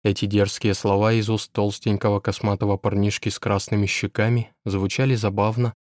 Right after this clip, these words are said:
но было видно, что он вполне серьезен. "Я не против", ответил Тошка. "Договорились". "Какого черта ты этого толстяка притащил?"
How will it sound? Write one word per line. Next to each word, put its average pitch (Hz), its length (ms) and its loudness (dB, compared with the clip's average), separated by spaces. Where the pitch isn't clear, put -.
но 98 160 4
было 123 260 2
видно, 120 300 2
что - 240 0
он 113 120 4
вполне 107 400 0
серьезен. 98 720 -2
"Я 98 180 4
не 120 120 4
против", 110 520 0
ответил 101 420 0
Тошка. 95 500 -4
"Договорились". 113 840 0
"Какого 156 400 2
черта 131 400 0
ты 120 120 0
этого 113 280 2
толстяка - 540 0
притащил?" 98 680 -4